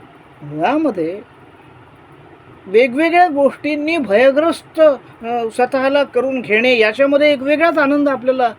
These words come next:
वाटायला लागलेला आहे. नसलेली भयं आपण काल्पनिक निर्माण करून घेतो, त्यातलं हे पण एक आहे की उद्या,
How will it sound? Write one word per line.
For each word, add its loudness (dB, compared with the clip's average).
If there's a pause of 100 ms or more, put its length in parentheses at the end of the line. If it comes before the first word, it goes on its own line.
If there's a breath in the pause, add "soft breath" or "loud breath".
(180)
वाटायला 0
लागलेला -4
आहे. -18 (1400)
नसलेली 0
भयं 4
आपण -4
काल्पनिक -2
निर्माण -6
करून -8
घेतो, -8
त्यातलं -4
हे -2
पण -10
एक -6
आहे -20 (2250)
की -2
उद्या, 0